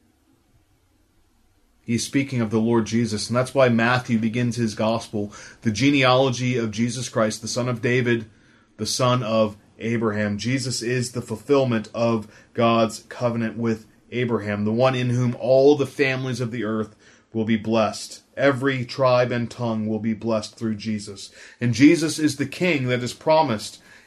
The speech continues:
in Jacob's prophecy at the end of Genesis in chapter forty-nine, verse ten, "The scepter shall not depart from Judah, nor the ruler's staff from between his feet, until the tribute comes to him. And to him shall be the obedience of the peoples." Jesus is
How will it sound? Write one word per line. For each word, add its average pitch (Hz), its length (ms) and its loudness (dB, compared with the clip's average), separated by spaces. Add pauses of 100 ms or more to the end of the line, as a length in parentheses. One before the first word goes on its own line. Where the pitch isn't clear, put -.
in 127 400 -2
Jacob's 135 540 -2
prophecy 127 800 -4
at 104 140 -8
the 120 160 -8
end 127 440 -4 (280)
of 113 160 -6
Genesis 120 540 -4
in 113 80 -8
chapter 120 560 -2 (320)
forty-nine, 123 580 -2
verse 117 240 -4
ten, 110 240 -6
"The 113 80 -2
scepter 131 400 -2
shall 139 240 -2
not 127 240 -2
depart 131 380 -4
from 143 180 -6
Judah, 107 480 0 (400)
nor 135 160 4
the 139 100 4
ruler's 151 400 2
staff 135 440 0
from 147 120 -8
between 135 340 -8
his 143 180 -6
feet, 120 200 -4
until 143 360 0
the 147 80 0
tribute 147 420 -4
comes 123 280 -8
to 101 100 -10
him. 92 260 -18 (960)
And 117 180 -4
to 107 120 -2
him 139 340 -2
shall 139 240 -2
be 123 240 -4
the 117 160 -2
obedience 117 540 -4
of 107 100 -10
the 113 80 -12
peoples." 107 400 -12
Jesus 131 560 -2
is 123 440 -2